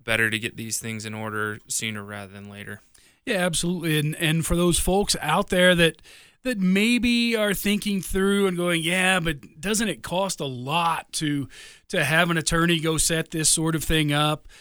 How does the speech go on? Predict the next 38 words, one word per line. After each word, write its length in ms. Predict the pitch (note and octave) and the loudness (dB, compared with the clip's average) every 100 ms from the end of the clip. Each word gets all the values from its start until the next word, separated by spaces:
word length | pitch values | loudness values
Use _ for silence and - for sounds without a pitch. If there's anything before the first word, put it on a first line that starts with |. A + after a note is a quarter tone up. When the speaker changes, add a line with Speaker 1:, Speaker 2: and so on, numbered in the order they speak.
| - - _ _ _ _ | -20 -20 _ _ _ _
Speaker 2:
The 240 | - F#3 F3+ | -12 -4 0
reality 600 | F3 E3 F#3 D#4+ C#4 G#3+ | 4 4 4 2 2 2
of 120 | G3 | 2
it 80 | F3+ | 2
is 280 | F#3 F#3 F3+ | 2 2 2
it, 160 | F3 - | 0 -2
it 180 | F3+ E3+ | -2 2
may 320 | F#3+ D4+ B3 | 4 4 2
end 160 | G#3 | 2
up 140 | G3+ - | 2 0
costing 420 | G3 G#3 - F#3+ | -2 0 0 0
you 100 | F3 | 2
more 240 | F3 A3 | 2 0
to 160 | G#3 F3+ | 0 0
not 480 | D#3 D3+ A3+ C#4+ - - _ _ | 0 2 2 2 -2 -18 _ _
have 320 | - D#3+ D#3 | -4 2 2
it 100 | C#3+ | 4
set 300 | - D#3 C3 | 2 2 2
up, 160 | C#3+ E3+ | 2 0
because 240 | E3 F#3+ | -2 0
the 80 | E3 | 2
state 340 | - A#3+ C#4 | 2 2 0
does 340 | D#3+ A#3+ D#4 G#3 | 2 4 4 4
have 720 | G3 C4 C#4 G#3+ F3 E3+ E3 | 2 2 4 4 4 4 2
a 180 | E3+ D#3+ | 2 2
will 300 | F3+ A3+ G3+ | 4 4 2
in 140 | E3+ | 0
place 320 | C#3+ A3+ A3 | 0 0 -2
for 200 | - D#3 | -2 -4
folks 400 | C3+ F3 E3+ - | -4 -2 -2 -2
who 280 | F3 E3+ E3 - - - A#2 | -2 -2 -4 -8 -20 -18 -2
don't 280 | E3 F#3+ | 2 2
have 240 | C#3 F3+ E3 | 2 2 4
their 180 | D#3+ E3+ | 2 4
own 200 | F3 D#3 | 2 2
will 180 | F3 | 2
in 140 | D3 A#2+ | 0 -2
place. 440 | D3+ C3 E2+ - | -2 -2 -4 -8